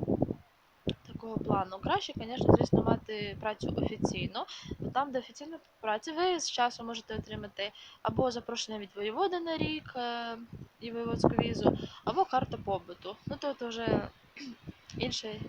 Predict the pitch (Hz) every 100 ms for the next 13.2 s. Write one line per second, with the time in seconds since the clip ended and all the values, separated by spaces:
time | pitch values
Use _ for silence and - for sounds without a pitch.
0 | - - - 233 330 - - 554 - -
1 | - - - - - - - 208 208 277
2 | 330 311 269 240 - - 285 330 - 247
3 | 247 240 - 247 220 233 240 - - 233
4 | 226 220 247 240 226 226 226 226 - -
5 | - - - - - 247 240 - 240 233
6 | 233 - 185 185 214 392 - - - 269
7 | 262 247 - 240 233 247 - 226 226 220
8 | 254 330 320 - 254 - 233 226 - -
9 | - - - - 240 302 330 277 233 226
10 | - - - - - - 262 254 262 -
11 | - - 262 - 254 - - - - -
12 | - - - - 57 - - - - -
13 | - -